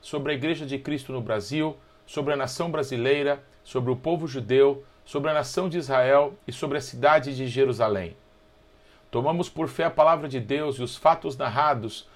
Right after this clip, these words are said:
no livro da Rainha Esther, para que a autoridade dada por Deus à Igreja seja compartilhada com os ministros de Cristo, assim como o rei persa entregou Ramã e a sua casa à Rainha Esther, e esta estabeleceu Mordecai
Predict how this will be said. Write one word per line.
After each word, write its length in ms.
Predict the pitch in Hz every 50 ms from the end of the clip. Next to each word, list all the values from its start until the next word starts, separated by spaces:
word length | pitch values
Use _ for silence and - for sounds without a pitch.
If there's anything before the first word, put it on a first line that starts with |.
| - _ _
no 100 | - 113
livro 240 | 127 156 190 165 175
da 140 | 139 151 139
Rainha 220 | 127 139 139 131
Esther, 440 | 123 127 - - 139 135 143 - - - - - _ _ _ _ _ _ _ _
para 180 | - 147 - 156
que 140 | - - 170
a 40 | 165
autoridade 600 | 165 - 190 160 156 131 127 170 180 - - 151
dada 320 | 131 160 175 170 156 156
por 160 | - 143 135
Deus 300 | 120 120 151 170 160 131
à 100 | 147 131
Igreja 580 | 120 107 101 123 131 139 143 135 - 131 135 135 - _ _ _
seja 260 | - - 165 151 165
compartilhada 880 | 165 - 170 156 - 165 160 156 - - 139 139 165 165 160 139 123 123
com 160 | 123 - 143
os 140 | 147 135 123
ministros 480 | 139 147 143 143 165 170 - - 147 127
de 120 | 123 123
Cristo, 520 | 127 - 151 165 160 127 - - - 87 - _ _ _ _ _ _ _ -
assim 360 | - 117 113 - - 175 175
como 220 | - 170 156 147 131
o 20 |
rei 240 | - - 143 156 156
persa 500 | 127 - 143 151 156 156 131 - - 143
entregou 440 | 135 131 - 131 117 120 151 156 143
Ramã 480 | 123 - 120 120 127 139 143 151 147 - _ _ _ _ _
e 60 | - 117
a 40 |
sua 240 | 120 - - 165 156
casa 460 | 156 - - 147 151 156 139 123 127
à 20 | 113
Rainha 240 | 113 123 131 127 123
Esther, 480 | 127 - - - 143 147 147 147 143 - - _ _ _ _ _ _ -
e 120 | 120 143
esta 180 | 165 170 - 185
estabeleceu 580 | 175 - 160 143 147 147 143 135 - - 170
Mordecai 720 | 170 165 165 151 139 139 135 - 160 156 151 135 107 -